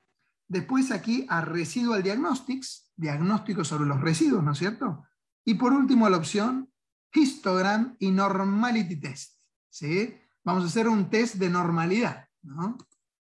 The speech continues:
Fíjense, ahí lo trato de agrandar un poquito para que lo vean mejor, ¿no? Ahí se ve mejor, ¿no es cierto?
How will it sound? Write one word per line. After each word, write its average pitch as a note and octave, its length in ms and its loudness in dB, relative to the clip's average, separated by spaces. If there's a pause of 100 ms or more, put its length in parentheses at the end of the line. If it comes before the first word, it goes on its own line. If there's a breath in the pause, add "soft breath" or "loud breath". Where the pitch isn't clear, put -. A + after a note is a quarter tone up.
(520)
Fíjense, G3 320 2
ahí E3 140 2
lo E3+ 100 2
trato F3 260 0
de D3+ 60 2
agrandar D3 280 0
un E3+ 80 0
poquito E3 280 -2
para D3 160 -2
que C3+ 60 0
lo C#3+ 80 -2
vean D#3 200 0
mejor, F#3+ 520 -2 (140)
¿no? F3+ 460 -6 (440)
Ahí D#3+ 120 -10
se E3 120 0
ve E3 80 4
mejor, C#3+ 280 -2
¿no A#2+ 100 -14
es - 40 -14
cierto? F3 500 -2